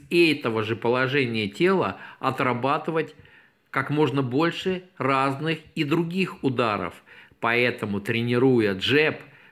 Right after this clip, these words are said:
вы должны сразу тренировать такую позицию тела, центр тяжести и движения, чтобы из этих же позиций джеба мгновенно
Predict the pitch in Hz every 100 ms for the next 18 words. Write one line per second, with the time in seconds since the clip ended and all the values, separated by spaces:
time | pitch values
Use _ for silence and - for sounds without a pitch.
0 | - 123 127 117 123 107 120 135 123 107
1 | 101 110 110 110 113 117 107 98 - 104
2 | - 127 165 156 - 127 127 123 - 127
3 | 113 - 127 104 90 - - - - 139
4 | 123 123 - - 120 107 104 - 113 107
5 | 120 101 151 165 123 95 - - - -
6 | - 135 147 - 147 123 156 190 180 123
7 | 104 117 113 110 107 185 185 151 117 117
8 | 135 101 95 90 - - - - _ _
9 | - 123 127 147 143 156 165 165 165 156